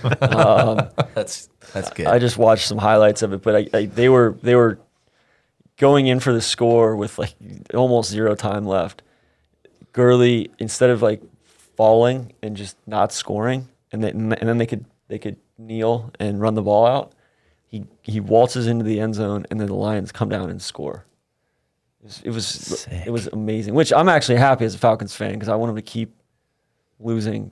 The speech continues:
Speaker 2: 'cause I think, you know, like, it's a full-on rebuild. And then a tough scene down there in Dallas.
Speaker 1: Do you wanna apologize for the red rifle? You've, you've slurped him for years.
Speaker 2: He's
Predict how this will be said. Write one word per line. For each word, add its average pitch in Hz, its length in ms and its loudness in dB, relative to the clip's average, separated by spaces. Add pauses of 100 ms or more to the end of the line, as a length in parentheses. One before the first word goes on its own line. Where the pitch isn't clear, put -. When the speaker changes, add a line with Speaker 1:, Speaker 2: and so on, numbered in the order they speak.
Speaker 2:
'cause 92 180 -14
I 107 80 -6
think, 110 280 -8
you 107 120 -10
know, 87 80 -10
like, 101 260 -10
it's 101 200 -12
a 113 60 -6
full-on 107 460 -4
rebuild. 104 480 -2 (460)
And 135 200 2
then 135 460 4
a - 220 -4
tough - 360 0
scene 131 340 0
down 113 260 4
there 113 160 4
in 110 120 -2
Dallas. 101 600 -2 (580)
Speaker 1:
Do 110 80 -10
you 123 60 -2
wanna 147 200 4
apologize 127 500 4
for 113 80 -6
the 107 80 0
red 104 220 2
rifle? 101 540 2 (220)
You've, 107 380 -12 (400)
you've 98 220 -14
slurped 123 520 0
him 98 140 -4
for 95 140 -8
years. 95 460 -6 (140)
Speaker 2:
He's 127 260 -10